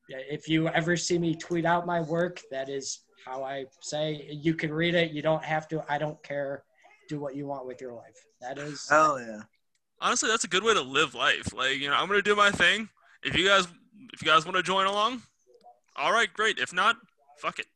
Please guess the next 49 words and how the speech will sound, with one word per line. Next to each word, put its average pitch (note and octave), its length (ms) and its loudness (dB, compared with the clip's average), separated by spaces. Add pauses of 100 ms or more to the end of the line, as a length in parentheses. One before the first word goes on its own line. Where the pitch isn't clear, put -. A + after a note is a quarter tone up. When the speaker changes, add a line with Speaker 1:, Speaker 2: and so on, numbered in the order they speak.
(580)
Speaker 2:
I'm - 80 2
Speaker 1:
Yeah, B3 80 8
Speaker 2:
gonna F3 100 4
drink E3 180 -4
Speaker 1:
no, F#3 80 4
Speaker 2:
orange F3 140 8
Speaker 1:
I'm F3+ 120 6
Speaker 2:
soda, D#3 100 8
Speaker 1:
not B3+ 100 8
Speaker 2:
hate - 80 -6
Speaker 1:
gonna B3 140 6
Speaker 2:
it - 60 6
if - 20 -2
Speaker 1:
tell A3+ 160 4
Speaker 2:
you A3 60 0
Speaker 1:
you G3+ 60 -2
you D#3 80 0
Speaker 2:
want - 100 -8
to. - 40 -12
Speaker 1:
can't. F3+ 500 0 (120)
I'm C#3+ 140 -8
just, D#3 260 -8 (200)
I A#2+ 140 -12
don't D3 340 -10
care C3 280 -8
if C3 100 -16
you C3 80 -12
do A2+ 160 -16
or A2 140 -14
not. A2+ 320 -16 (600)
Speaker 3:
<laughs> C4+ 100 -20
Speaker 2:
Good G#2+ 120 -6
man. A2+ 240 -6 (260)
Love A#2 200 4
it. - 100 -12 (880)
Speaker 1:
I'm D3+ 120 -2 (160)
okay G#3 180 2
with E3+ 160 -2
drinking F3 320 0
alone D3+ 400 -2
if C3+ 120 -14
I A#2 100 -10
have B2 240 -10
to. C#3 160 -14 (880)
Speaker 2:
What C#3+ 80 6
about E3 180 8
orange D#3 240 4
soda? C#3 280 0 (1600)
Speaker 1:
Uh, F#3+ 480 6